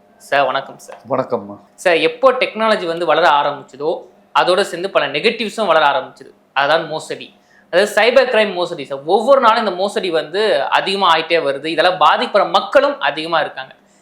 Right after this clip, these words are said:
Speaker 1: இப்ப அந்த மோசடியில வந்து வங்கி கணக்கு மூலமா ஒரு மோசடி நடக்குது அப்படின்னு நா-, நாமக்கல்லை வந்து பூர்வமாக கொண்ட பார்த்தசாரதி அவர்கள் வந்து ஒரு கம்ப்ளைண்ட் கொடுத்திருக்காரு. கம்ப்ளைண்ட் கொடுத்த கையோட ஒரு பிரஸ் மீட்டும் கொடுத்திருக்காரு. என்னன்னா, அந்த வங்கி கணக்கு மூலமா பல மோசடிகள் நடக்குது,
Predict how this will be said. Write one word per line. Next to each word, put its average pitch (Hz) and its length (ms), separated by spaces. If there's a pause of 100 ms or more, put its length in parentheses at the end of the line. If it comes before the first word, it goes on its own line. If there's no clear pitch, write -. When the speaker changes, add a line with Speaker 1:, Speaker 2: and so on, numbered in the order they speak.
(100)
Speaker 1:
இப்ப 190 220
அந்த 277 360
மோசடியில 233 520
வந்து 165 560
வங்கி 302 360
கணக்கு 226 360
மூலமா 185 280
ஒரு 196 120
மோசடி 196 440
நடக்குது 175 760 (420)
அப்படின்னு 165 220
நா-, 156 200
நாமக்கல்லை 214 500
வந்து 196 200
பூர்வமாக 202 460
கொண்ட 156 240
பார்த்தசாரதி 254 680
அவர்கள் 170 300
வந்து 233 60
ஒரு 226 140
கம்ப்ளைண்ட் 190 320
கொடுத்திருக்காரு. 160 600 (460)
கம்ப்ளைண்ட் 247 340
கொடுத்த 214 260
கையோட 220 300
ஒரு 269 100
பிரஸ் 196 180
மீட்டும் 214 200
கொடுத்திருக்காரு. 165 500 (100)
என்னன்னா, 185 220
அந்த 220 180
வங்கி 185 300
கணக்கு 214 340
மூலமா 180 400
பல - 180 (100)
மோசடிகள் 185 540
நடக்குது, 139 600